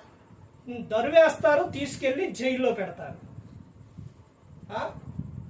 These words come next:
స్కూల్లో, ఉమ్, ఆ, ఇంకో విషయం ఏంటంటే, ఈ రోజున సేవకులు కూడా, సేవకులు గద్దించి చెప్పినా కానీ ఊరుకోవట్లేదు. ఈ రోజున సేవకులు గట్టిగా చెప్పినా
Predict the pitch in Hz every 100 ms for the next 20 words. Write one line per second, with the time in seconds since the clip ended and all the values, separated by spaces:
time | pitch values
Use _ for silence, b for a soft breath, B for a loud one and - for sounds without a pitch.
0 | - - - - - - - - - -
1 | - - - - - 240 302 349 311 320
2 | 349 - 208 226 220 202 185 175 - -
3 | - 196 - 330 381 - 349 359 339 330
4 | 349 311 277 320 349 349 269 302 - 269
5 | 269 359 381 392 381 349 339 339 - 311
6 | - - - - - - 262 254 330 359
7 | 370 269 277 233 359 370 381 330 330 381
8 | 523 - - - 262 - 359 359 349 349
9 | 330 339 359 359 359 359 330 320 349 359
10 | 339 - - - - - - - - -
11 | - - - - - - - 254 - 320
12 | 370 359 277 277 311 359 311 254 285 320
13 | 403 427